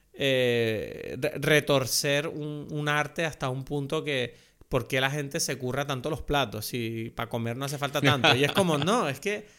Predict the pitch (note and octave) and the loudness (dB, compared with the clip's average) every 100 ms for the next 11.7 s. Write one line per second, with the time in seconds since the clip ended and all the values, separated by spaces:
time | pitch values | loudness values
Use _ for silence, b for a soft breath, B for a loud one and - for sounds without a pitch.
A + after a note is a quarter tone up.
0 | b b b b - A3+ C3 G#2+ A2+ C#3+ | b b b b 4 6 6 2 -4 -4
1 | E3+ C#3+ - D#3 D#3 G#3 A3 G3+ D3 - | -2 0 2 2 2 0 4 2 2 0
2 | C#3 D#3+ G3 F#3 C3 G#3 G#3 C3 - D3+ | 2 2 4 6 6 6 8 6 8 8
3 | C#3 F#3+ C#3 C3+ G3 C3 C3+ D#3 D#3 A2 | 10 8 8 6 4 4 2 0 -2 -4
4 | A2 A2+ b b b b b _ _ _ | -8 -14 b b b b b _ _ _
5 | _ B2+ D3 G3+ C#3+ C#3+ C3+ C#3 G3+ B3+ | _ 0 2 2 4 4 2 2 0 0
6 | D4+ A#3 F3+ - B2 C#3+ B2+ C3 C3+ - | -2 0 -2 0 0 0 2 2 0 -2
7 | G#3+ G#3+ F3+ C3+ C3 D3+ A2+ G2 - E3+ | -2 -2 2 4 6 6 6 2 0 -4
8 | F3+ G3+ A3+ - E3+ C#3 A#2+ G#2+ G#2+ G#2 | -2 -4 -6 -4 -2 -2 0 0 0 -4
9 | C#3+ F3 E3 C#3+ - - G#2 G#2+ A#2+ B2+ | -6 -6 -2 -2 -4 -2 0 2 2 0
10 | F#3+ - C3 G#2+ B2+ - C3 A2 A2+ E3+ | -6 -4 -4 -2 -2 -2 0 2 0 -2
11 | E3+ D3+ C#3+ A3+ A2+ G2+ | -4 -4 0 0 0 -4